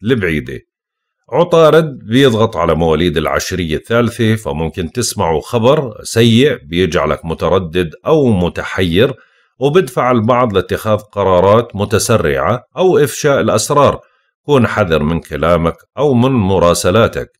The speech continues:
أما بالنسبة لمواليد العشرية الأولى، بتكون في هاي ال-، اليوم مرح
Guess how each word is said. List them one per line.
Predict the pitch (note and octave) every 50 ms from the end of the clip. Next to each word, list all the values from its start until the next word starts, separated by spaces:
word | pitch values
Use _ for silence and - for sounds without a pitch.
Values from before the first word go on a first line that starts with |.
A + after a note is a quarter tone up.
| _ _ _ _ _ _ _ -
أما | E2 F2+ F#2 F2
بالنسبة | E2+ D#2 D#2+ D2+ E2 E2+ - - - D#2+
لمواليد | D2 D2 C#2+ C#2+ C#2+ E2+ G2+ F#2 D#2+
العشرية | D#2+ C#2+ C#2 E2 - - - A#2+ B2 A#2 G#2+
الأولى، | G2+ G#2+ A2 C#3+ D#3 C3 B2+ B2 A#2+
بتكون | F#2+ F2 - - _ - C3 B2+ C3 C3 B2+ A#2+ A2 _ _ _ _ _ _ _ _
في | _ B2+ B2+
هاي | A#2+ A#2+ C3 C3 C3+ B2+
ال-، | A#2+ A#2 B2 - -
اليوم | G#2 G2+ G#2 A2+ C3 C3+ C3+ C3 B2+ A2+ G#2+ G#2+
مرح | A#2 C3 C3 C3 B2 A2 - - - -